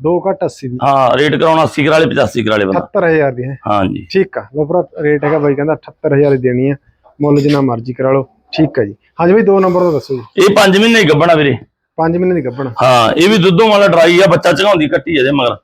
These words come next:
Speaker 1: ਠੀਕ ਆ।
Speaker 2: ਦਿਖਾ ਦੇ।
Speaker 1: ਇਹਦੇ ਮਗਰ ਕੱਟੀ ਆ ਇਹ?
Speaker 2: ਹਾਂ।
Speaker 1: ਹਾਂ, ਚੈੱਕ ਕਰ ਲਓ।
Speaker 2: ਥਣਾ ਦੀ ਸਾਫ਼ ਆ,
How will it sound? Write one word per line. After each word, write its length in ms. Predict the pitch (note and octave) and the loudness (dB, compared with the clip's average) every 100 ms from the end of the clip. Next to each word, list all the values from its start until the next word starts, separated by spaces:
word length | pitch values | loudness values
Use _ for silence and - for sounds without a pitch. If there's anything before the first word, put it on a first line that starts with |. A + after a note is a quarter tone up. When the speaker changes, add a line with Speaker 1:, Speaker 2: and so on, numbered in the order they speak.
| _ | _
Speaker 1:
ਠੀਕ 200 | - G3 | -4 -2
ਆ। 80 | D#3+ - _ _ | -2 -6 _ _
Speaker 2:
ਦਿਖਾ 220 | - C#3 C#3 | -2 2 2
ਦੇ। 140 | G#2 - _ - | 0 -4 _ -8
Speaker 1:
ਇਹਦੇ 140 | E3+ | -4
ਮਗਰ 220 | G3 E3+ D3+ | -2 -2 -4
ਕੱਟੀ 260 | C#3 C#3 | -6 -6
ਆ 80 | B2 | -8
ਇਹ? 80 | C#3 - _ _ _ _ C#3+ | -8 -14 _ _ _ _ -2
Speaker 2:
ਹਾਂ। 120 | A#2 | 0
Speaker 1:
ਹਾਂ, 160 | G2 G2 | 0 -2
ਚੈੱਕ 180 | D3+ | -6
ਕਰ 120 | - A#2 | -8 -12
ਲਓ। 120 | A#2+ | -12
Speaker 2:
ਥਣਾ 340 | B2+ D#3+ G3 | -4 0 2
ਦੀ 60 | G3+ | 2
ਸਾਫ਼ 280 | D#3 F3 | 2 2
ਆ, 60 | D#3 | 2